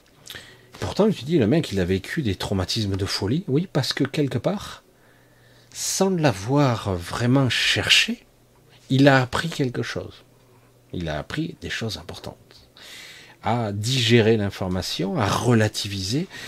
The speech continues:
à avoir un regard différent, et, euh, être capable de perdre,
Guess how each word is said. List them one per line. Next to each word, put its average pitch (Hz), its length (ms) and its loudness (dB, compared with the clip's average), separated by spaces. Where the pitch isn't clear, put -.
à 117 120 2
avoir 165 200 8
un 143 120 6
regard 131 420 6
différent, 113 580 -4
et, 156 280 2
euh, - 420 0
être 135 160 0
capable 131 420 4
de 131 100 4
perdre, 127 680 2